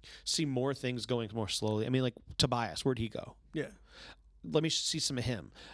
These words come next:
Speaker 1: You know, let me see more. We've stuck with his family, which is great for storytelling, but, you know, I would have liked, hey, look,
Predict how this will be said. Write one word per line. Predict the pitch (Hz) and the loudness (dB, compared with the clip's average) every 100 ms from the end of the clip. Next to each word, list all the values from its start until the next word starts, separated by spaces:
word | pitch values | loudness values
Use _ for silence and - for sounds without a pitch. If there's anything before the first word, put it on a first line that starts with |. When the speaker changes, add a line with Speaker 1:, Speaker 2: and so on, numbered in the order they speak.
| - | -2
Speaker 1:
You | 135 | 0
know, | 127 | 2
let | 123 160 | 2 0
me | 147 | 0
see | - 151 143 | 0 2 2
more. | 135 127 127 120 | 2 2 2 2
We've | 135 131 | 2 4
stuck | - 175 | 2 2
with | 143 | 0
his | 104 - | 0 2
family, | 165 160 123 | 2 2 2
which | 107 104 | 0 0
is | 98 | -2
great | 95 123 110 90 | 0 2 0 -4
for | - - | -6 -2
storytelling, | - 170 156 - 92 98 98 | 2 2 2 0 -2 -2 0
but, | 101 - - - - - - - - - | 0 -2 -10 -20 -20 -20 -20 -20 -12 -4
you | - | 2
know, | |
I | 135 | 4
would | 139 | 4
have | 127 | 2
liked, | 113 113 113 - - - - | 2 0 0 -4 -8 -12 -16
hey, | - 101 | -8 -4
look, | 95 60 - | -4 -6 -10